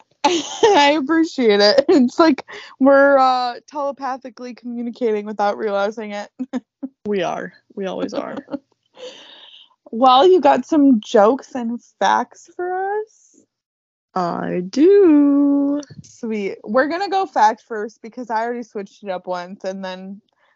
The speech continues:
Speaker 1: that's gonna be
Speaker 2: That
Speaker 1: it
Speaker 2: was
Speaker 1: now for all of twenty twenty-three. <laughs>
Speaker 2: That was shocking. My whole day was put off from that.
Speaker 1: <laughs> I'm sorry. I, I, like, even editing, I felt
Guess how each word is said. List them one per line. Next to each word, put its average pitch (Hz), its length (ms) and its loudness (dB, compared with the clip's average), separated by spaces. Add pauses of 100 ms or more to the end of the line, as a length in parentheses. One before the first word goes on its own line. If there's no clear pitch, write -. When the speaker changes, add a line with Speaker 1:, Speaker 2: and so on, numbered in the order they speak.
(140)
Speaker 1:
that's 202 300 -2
gonna 196 200 -6
be 208 120 0
Speaker 2:
That 185 120 4
Speaker 1:
it 202 40 2
Speaker 2:
was 196 80 -4
Speaker 1:
now 175 220 -6
for 208 180 0
all 214 180 4
of 208 140 -8
twenty 190 260 -12
twenty-three. 190 640 -8
<laughs> - 260 -4 (480)
Speaker 2:
That 214 180 4
was 214 140 4
shocking. 170 500 -2
My 170 100 -12
whole 180 200 -6
day 165 180 -6
was 170 160 -12
put 160 180 -10
off 160 240 -10
from 175 160 -12
that. 349 1000 -4
Speaker 1:
<laughs> - 40 -6
I'm 254 180 0
sorry. 208 400 0
I, 233 80 -4 (260)
I, 262 140 0
like, 262 320 -2 (140)
even 285 360 -10
editing, 240 460 -8
I 233 140 -10
felt 208 260 -12